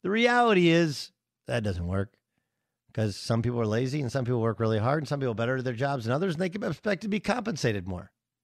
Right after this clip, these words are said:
Okay, what about capitalism? We'll put capitalism in a vacuum. Works. Okay, but pure capitalism does not work. The rich get richer and the poor get poorer.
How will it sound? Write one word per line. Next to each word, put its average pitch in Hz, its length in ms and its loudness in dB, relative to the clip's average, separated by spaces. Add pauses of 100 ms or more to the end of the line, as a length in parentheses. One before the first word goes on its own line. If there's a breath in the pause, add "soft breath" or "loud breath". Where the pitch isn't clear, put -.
(1700)
Okay, 208 260 4
what 220 180 2
about 214 200 0
capitalism? 147 680 0 (220)
We'll 143 80 -6
put 208 180 0
capitalism 185 520 0
in 107 40 0
a - 40 -2
vacuum. 101 360 -6
Works. 262 460 -4 (1400)
Okay, 175 240 -6 (100)
but 165 200 -10
pure 349 200 0
capitalism 220 640 0
does 240 180 -4
not 311 240 0
work. 123 380 -2 (380)
The 143 80 -4
rich 226 240 0
get 214 160 0
richer 226 260 0
and 185 80 -2
the 151 60 -2
poor 226 320 0
get 190 200 0
poorer. 113 380 0